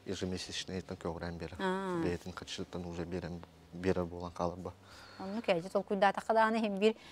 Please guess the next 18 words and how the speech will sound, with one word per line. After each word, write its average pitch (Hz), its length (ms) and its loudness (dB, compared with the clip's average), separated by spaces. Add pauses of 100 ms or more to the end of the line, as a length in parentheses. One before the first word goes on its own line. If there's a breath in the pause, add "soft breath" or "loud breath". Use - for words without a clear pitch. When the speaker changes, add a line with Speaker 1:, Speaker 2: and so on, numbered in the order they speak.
(180 loud breath)
Speaker 2:
ол 202 220 8
ыйдаагы 214 420 10
төлө 214 200 10
бир 214 100 8
бер 220 160 10
бу 196 260 8
страховка 202 580 6
бу 202 80 8
нейин 202 220 6
баратын 190 320 8
киллере 180 320 8
хаджар 170 280 6
булла 160 380 2
ди. 220 200 8
Speaker 1:
Аха, 165 400 -4
барат 175 260 6
Speaker 2:
Аха. - 120 -2
Speaker 1:
онну 185 100 -2